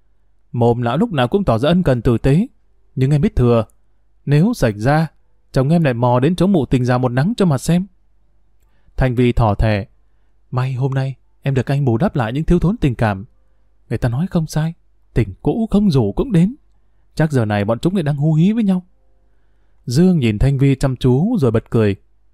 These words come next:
<laughs> "Thế em thử xem lại mình đi. Anh và em cũng tình cũ không rủ cũng đến mà. Thôi, đến giờ anh phải về thật rồi. Có gì mai anh sẽ liên lạc với em nhé."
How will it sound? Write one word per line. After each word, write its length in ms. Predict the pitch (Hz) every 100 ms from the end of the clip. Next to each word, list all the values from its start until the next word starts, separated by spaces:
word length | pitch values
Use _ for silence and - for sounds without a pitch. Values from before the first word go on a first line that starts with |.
| -
<laughs> 880 | 127 92 - _ _ _ _ _ -
"Thế 240 | 139 139
em 120 | 131
thử 180 | 120 107
xem 220 | 104 139
lại 100 | 117
mình 200 | 107 104
đi. 200 | 110 127 - _ _ _ _ _ _ -
Anh 200 | 135 135
và 120 | 110
em 280 | 110 131 135
cũng 300 | 139 170 208
tình 200 | 143 120
cũ 180 | 147 190
không 160 | 175
rủ 140 | 131 143
cũng 140 | 160
đến 160 | 156 175
mà. 180 | 156 - _ _ _ _ _ _ _ -
Thôi, 180 | 127 127 _ _ _
đến 140 | - 170
giờ 80 | 143
anh 100 | 143
phải 140 | 120
về 140 | 110 117
thật 180 | 123
rồi. 180 | 113 113 - - _ _ -
Có 120 | 151
gì 260 | 147 120 120
mai 180 | 123
anh 140 | 127 127
sẽ 120 | 139
liên 120 | 151
lạc 120 | 131
với 160 | 110 131
em 80 | 123
nhé." 120 | 135